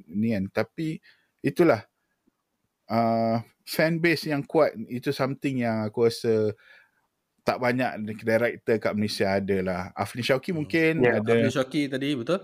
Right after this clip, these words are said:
Speaker 1: Hmm.
Speaker 2: Hmm.
Speaker 1: I mean, I mean, sometimes yang besar-besar pun, contoh Kabir Bhatia, he produce a good movie. But
Speaker 2: Hmm.
Speaker 3: Ya.
Speaker 1: aku doubt lah ramai yang kenal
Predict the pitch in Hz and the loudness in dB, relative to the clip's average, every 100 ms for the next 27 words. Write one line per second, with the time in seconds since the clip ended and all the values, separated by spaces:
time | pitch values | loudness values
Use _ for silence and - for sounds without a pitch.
0 | - 104 98 104 - _ 107 98 92 - | -8 -12 -10 -12 -14 _ -16 -16 -16 -20
1 | _ _ 117 165 180 160 208 196 - 160 | _ _ 4 4 4 6 6 4 -2 -2
2 | 170 196 214 180 156 151 165 160 160 143 | 0 2 0 2 0 2 0 0 0 0
3 | 135 160 180 180 147 143 143 131 - 117 | 2 0 0 0 2 2 2 0 -2 -4
4 | 101 98 - - _ 226 226 190 185 196 | -4 -6 -12 -20 _ -2 2 4 4 4
5 | 185 170 180 160 156 123 92 - _ _ | 2 2 2 2 2 0 0 -6 _ _
6 | - _ - 139 185 190 104 98 147 123 | -20 _ -8 2 4 2 -2 2 2 4
7 | 139 147 196 196 196 180 160 - 139 160 | -2 -4 -6 -4 -4 -4 -8 -14 -12 0
8 | 185 170 - 151 120 131 143 165 160 147 | 2 0 -4 -2 0 0 -2 -2 -2 0
9 | 143 143 - 147 147 143 135 | 0 -4 0 0 0 -2 -2